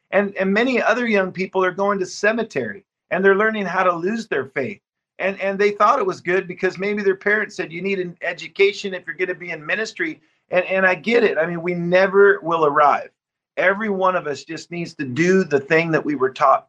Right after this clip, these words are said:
first. What is it that we should do? We should shine before men. We should demonstrate the gospel by actions, not just words.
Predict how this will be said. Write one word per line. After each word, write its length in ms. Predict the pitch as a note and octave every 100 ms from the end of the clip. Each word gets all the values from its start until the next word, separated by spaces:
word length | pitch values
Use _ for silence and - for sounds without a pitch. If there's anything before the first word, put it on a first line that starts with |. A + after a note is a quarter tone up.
| -
first. 400 | C#3 A#2 - -
What 160 | D#3 F3+
is 140 | F3+
it 160 | D#3+ -
that 120 | D3
we 140 | D3+
should 200 | C#3 C#3+
do? 160 | C3 C#3
We 100 | B2
should 240 | B2 B2
shine 760 | - - - D#3 D#3 F3 G#3+ A#3 _ _ _
before 380 | D3 C#3+ D#3+ D3+
men. 360 | C#3 C#3 G#2+ - _ _ _ -
We 140 | D#3
should 320 | D#3+ F3 C3+ - _ C3
demonstrate 840 | D#3 F#3+ G#3+ G3+ - F#3 F#3 F3+ _ -
the 120 | C#3+
gospel 840 | B2+ D#3+ E3+ - - F3 E3+ D3+ - C3 A#2
by 380 | D#3+ D3 D3 -
actions, 960 | D3+ F3+ G3 _ _ - - C3+ G#2 A2+
not 260 | C#3 D3+
just 220 | C3+ D3+ -
words. 480 | D3+ C#3 G#2 _